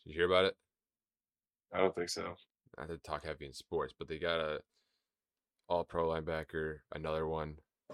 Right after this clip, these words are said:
Speaker 1: another tackle. They're go-, they're going crazy, which is sick, 'cause Chicago sports have been di-, dead, terrible. I was gonna say
Speaker 2: Yeah.
Speaker 1: dead, but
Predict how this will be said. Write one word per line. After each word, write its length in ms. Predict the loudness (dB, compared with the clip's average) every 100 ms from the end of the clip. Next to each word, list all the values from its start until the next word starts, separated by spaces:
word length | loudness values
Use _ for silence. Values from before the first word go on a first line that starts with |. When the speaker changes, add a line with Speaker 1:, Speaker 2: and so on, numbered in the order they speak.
| -20 _ _ _ -10
Speaker 1:
another 280 | -4 -4 -4
tackle. 600 | -6 -4 -2 -2 -2 -4 -10 _ _
They're 120 | 0
go-, 180 | 6 6
they're 140 | 10 12
going 180 | 12 12
crazy, 520 | 6 6 6 -4 -14 _ _ -6
which 140 | -4
is 100 | 0
sick, 460 | 8 10 10 4 -16 _ _ -20 _ _ _ -6
'cause 160 | -6
Chicago 340 | -2 8 8 8
sports 380 | 6 6 6 4
have 80 |
been 180 | -8 -8 0
di-, 280 | 4 4 2 -2 4
dead, 320 | 8 8 6 _ -2
terrible. 680 | 12 12 12 12 8 0 -4 _ _ _ _ _ _ -18
I 40 |
was 160 | -16 -14
gonna 120 | -16
say 0 | 2
Speaker 2:
Yeah. 260 | 10 10 10
Speaker 1:
dead, 300 | 0 0 -4 -12
but 200 | -6 -6